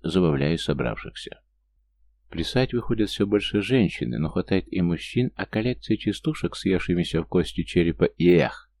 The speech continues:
кажется, останется со мной навечно. А ещё юмор, истинно народный, ниже пояса. Усевшись за стол, я подпёр голову руками, глядя на самодеятельность, и понимаю, что вот это всё будет сопровождать меня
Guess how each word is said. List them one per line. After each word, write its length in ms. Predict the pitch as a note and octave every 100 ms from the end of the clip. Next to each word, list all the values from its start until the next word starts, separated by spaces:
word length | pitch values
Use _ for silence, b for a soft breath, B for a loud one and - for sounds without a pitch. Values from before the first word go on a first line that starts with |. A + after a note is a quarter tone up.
| _
кажется, 400 | A2 G#2 - G2
останется 480 | - G2+ G#2+ G#2+ F#2+
со 160 | -
мной 220 | F#2 F#2
навечно. 600 | E2+ D#2+ A#1+ - - - - _ _ _ _ _ _ _
А 100 | F#2+
ещё 320 | A#2+ - -
юмор, 460 | B2 B2 D2+ B1 - -
истинно 540 | C#3 - - A#2 G2+
народный, 480 | E2+ C#2+ A2 A2+ -
ниже 260 | F#2 F2 F#2
пояса. 640 | - - - - - - _ _ _ _ _ _ _
Усевшись 640 | F#2 E2+ - D3 - A2+
за 120 | G2 G#2
стол, 280 | - C3
я 100 | A#2+
подпёр 380 | - F#2+ - -
голову 400 | F#2+ G2 G#2 G2
руками, 480 | G2+ G2+ - F#2+ F2+
глядя 300 | E2+ E2+ E2
на 80 | D#2+
самодеятельность, 1000 | - C#2+ C2+ C2+ E2 F#2+ A2 A2+ - - _ _
и 120 | -
понимаю, 440 | - B2+ C#3 D3+ D3
что 260 | - A#2+
вот 260 | - A2 - -
это 280 | C#3+ C#3+
всё 200 | C3 -
будет 220 | A#2+ A#2 -
сопровождать 580 | G2 G2+ F#2+ G#2+ G2+
меня 220 | G2 G2